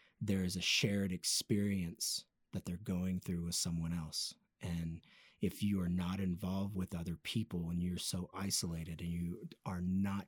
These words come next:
giving of yourself beyond just a gym setting, um,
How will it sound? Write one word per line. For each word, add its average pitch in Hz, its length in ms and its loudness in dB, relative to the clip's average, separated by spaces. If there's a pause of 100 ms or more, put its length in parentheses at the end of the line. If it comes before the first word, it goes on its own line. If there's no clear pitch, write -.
giving 95 360 0
of 87 120 -4
yourself 95 480 -2
beyond 98 520 2 (300)
just 156 220 4
a 92 60 2
gym 110 260 4
setting, 76 380 -4 (680)
um, 80 420 0